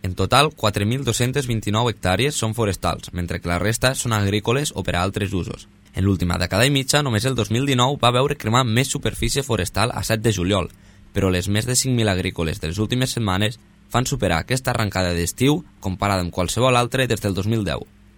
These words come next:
A falta de més de dos mesos pel final de la campanya d'incendis forestals, aquest estiu ja està al podi dels més negres en superfície afectada en tot el segle vint i u,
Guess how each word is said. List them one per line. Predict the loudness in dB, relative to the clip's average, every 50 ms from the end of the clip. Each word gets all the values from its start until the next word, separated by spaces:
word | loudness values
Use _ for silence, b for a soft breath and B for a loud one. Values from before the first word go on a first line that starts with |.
| -20 -20 -20 -6 -2
A | -2 0
falta | 2 2 2 2 2 2
de | 2 4
més | 4 4 2 2
de | 2 4
dos | 4 2 4
mesos | 2 2 2 2 0 -2 -2
pel | -4 -4 -2
final | -2 -2 -2 0 0
de | 0 0
la | 0
campanya | 0 -2 0 0 0 0 2 0
d'incendis | 0 -2 0 0 0 0 -2 -2
forestals, | -2 -2 -2 -2 0 0 0 0 2 0 0
aquest | -2 -2 0 0 0
estiu | -2 0 0 2 2 2 2
ja | 2 2 2
està | 2 0 0
al | 0 0 2
podi | 2 4 4 4 4
dels | 2 0 0
més | 0 0 0 0 0
negres | 0 2 2 0 0 -2
en | -2 -4
superfície | -4 -4 -4 -4 -4 -2 -2 -2 -2 0 0
afectada | 2 2 0 0 0 0 0 0
en | 0 0
tot | 0 0 0
el | 0 0
segle | 0 0 2 2
vint | 2 2 2 2 2
i | 2 4
u, | 2 2